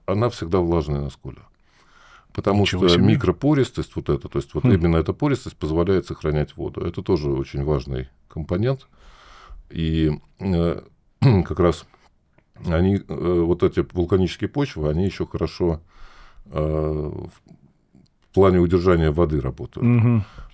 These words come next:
Speaker 1: Естественно,
Speaker 2: То есть,
Speaker 1: и
Speaker 2: мгм.
Speaker 1: вещества полезные, э, э, вот источ-, э, есть вот, э, действительно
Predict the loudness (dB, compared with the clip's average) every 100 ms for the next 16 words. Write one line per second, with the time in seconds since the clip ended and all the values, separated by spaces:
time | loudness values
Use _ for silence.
0 | -4 -2 2 2 2 4 4 2 0 2
1 | 4 4 4 2 -4 -6 -12 -6 -4 -4
2 | -6 2 4 4 0 -10 _ 0 2 2
3 | 2 -2 -2 -4 -8 -14 -8 -8 -4 -4
4 | -2 -4 -8 -16 -6 -6 -4 -2 0 0
5 | -2 2 0 0 -4 -8 -16 -20 -18 -20
6 | -20 -20 _ _ -10 -6 -4 -4 -2 -2
7 | -4